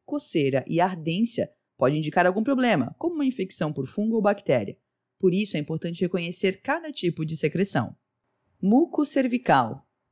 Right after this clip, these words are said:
Trata-se de uma secreção fisiológica normal, com aparência branca ou amarelada na calcinha,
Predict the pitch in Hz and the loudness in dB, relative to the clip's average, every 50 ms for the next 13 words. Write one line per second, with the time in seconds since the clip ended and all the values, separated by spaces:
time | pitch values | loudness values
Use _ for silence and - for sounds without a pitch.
0 | _ _ - 170 165 170 185 185 - 180 165 170 165 156 - - 156 - - 151 | _ _ -2 0 0 0 0 -2 -2 -2 -2 0 0 0 0 -2 -2 -2 -2 -2
1 | - - - 190 190 185 175 - 220 196 214 190 175 175 180 185 190 - - 196 | 0 2 0 0 0 0 -4 -6 -4 0 2 2 4 4 2 2 0 -2 -2 -2
2 | 202 226 254 247 240 214 214 185 139 131 139 - - 233 262 285 277 - 262 262 | -2 0 2 2 4 4 4 4 2 2 -2 -4 -2 0 0 2 2 2 2 4
3 | 269 277 294 - 294 214 180 190 208 240 285 302 - 311 - 240 233 233 233 240 | 4 2 2 0 -2 0 2 2 2 2 0 -2 -2 -4 -2 2 4 4 6 6
4 | 233 233 226 190 180 170 170 175 180 175 - - 180 190 - - - 196 175 143 | 4 4 2 2 2 0 0 -2 -6 -6 -2 -2 0 0 -2 -2 -4 -4 -2 -4
5 | 120 165 | -4 -6